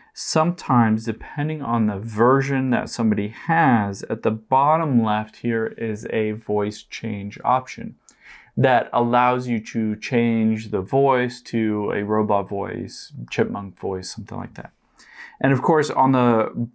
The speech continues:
middle right here is just an option to toggle the sound on or off, but there's no voice change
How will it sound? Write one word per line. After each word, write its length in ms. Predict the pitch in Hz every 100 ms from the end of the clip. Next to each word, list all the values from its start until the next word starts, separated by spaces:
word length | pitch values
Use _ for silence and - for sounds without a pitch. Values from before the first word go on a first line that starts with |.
| -
middle 480 | 120 143 143 127
right 280 | 131 143 135
here 260 | 139 139 135
is 320 | - 110 110
just 260 | 113 113 117
an 100 | 110
option 420 | 110 107 107 104
to 300 | - 107 104 _ _ _
toggle 460 | - 113 110 107 104
the 180 | 104
sound 400 | 92 - 101 95 -
on 380 | - 104 101 98 -
or 380 | 104 127 135 -
off, 520 | 123 101 92 - _ _ - - -
but 180 | 139 135
there's 240 | 131 127
no 220 | 131 139
voice 500 | 123 120 110 113 110
change 480 | - - 104 98 95